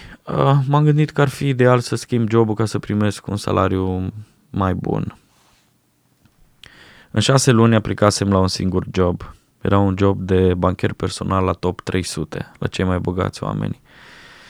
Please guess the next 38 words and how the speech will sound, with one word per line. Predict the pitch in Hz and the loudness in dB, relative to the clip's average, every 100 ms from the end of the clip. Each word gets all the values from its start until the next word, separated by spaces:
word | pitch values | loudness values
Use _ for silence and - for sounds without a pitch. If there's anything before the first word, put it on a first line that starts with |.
| - _ | -20 _
Și | - - 110 104 104 98 98 98 104 - _ - | -16 -10 -6 -2 -2 -2 -4 -6 -10 -14 _ -6
am | 107 | -4
să | 110 | -2
vă | 110 | -4
spun | - 127 127 117 | -4 0 2 2
un, | 107 110 - | 0 -4 -6
un | 107 | -2
episod | 104 - 104 110 113 104 107 - | -2 -2 -2 4 4 2 -6 -2
dintr-o | 110 107 107 95 | -2 0 0 0
zi, | 92 104 110 104 107 | 0 0 0 0 -4
din | - 98 | -4 -2
ziua | 107 107 101 | 2 4 4
recrutării | 98 - 98 - 95 90 | 2 -2 -4 4 4 4
mele. | 90 87 95 104 - _ - - - - - _ - | 2 2 0 -8 -12 _ -20 -20 -20 -20 -20 _ -4
Uh, | 98 98 95 92 95 - | 0 2 2 2 0 -4
nu | - 117 120 | -4 4 6
eram | 107 95 92 | 6 4 2
pregătit | - 92 90 - 95 | 0 0 2 0 -2
și | - | 0
nu | 98 | 0
știam | 90 - 95 90 | 0 2 2 2
ce | 90 - | -2 0
urma | 90 90 92 90 | 0 2 2 2
la | 87 | 2
interviu, | 87 87 92 90 90 92 92 95 | 0 -2 -4 -2 0 0 0 -6
ce | - | -4
înseamnă | 90 - 92 90 | -2 0 0 -2
să | - | -4
fii, | - 90 | -8 -6
pentru | 92 92 98 | -4 -4 -2
că | 104 | 0
eu | |
veneam | 92 95 98 | 2 2 2
de | 92 | 2
pe | 95 | 4
o | 92 | 4
altă | 90 - | 4 0
poziție. | - 87 90 90 - 101 | -6 -6 -6 -8 -10 -14